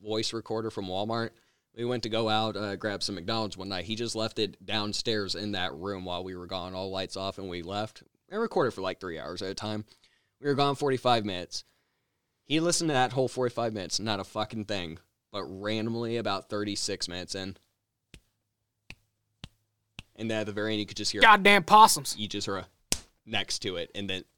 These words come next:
Speaker 1: done. So the next ten minutes go by, we come back,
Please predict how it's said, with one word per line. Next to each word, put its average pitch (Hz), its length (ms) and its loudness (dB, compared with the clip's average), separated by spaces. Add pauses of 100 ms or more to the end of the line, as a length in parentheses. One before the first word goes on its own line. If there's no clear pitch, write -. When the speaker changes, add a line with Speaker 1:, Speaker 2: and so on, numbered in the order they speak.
(140)
Speaker 1:
done. 87 340 -6 (920)
So - 140 -8
the 98 80 0
next 101 220 -4
ten 117 180 0
minutes 113 180 -2
go 127 140 2
by, 110 220 2
we 110 140 2
come 113 240 -4
back, 113 380 0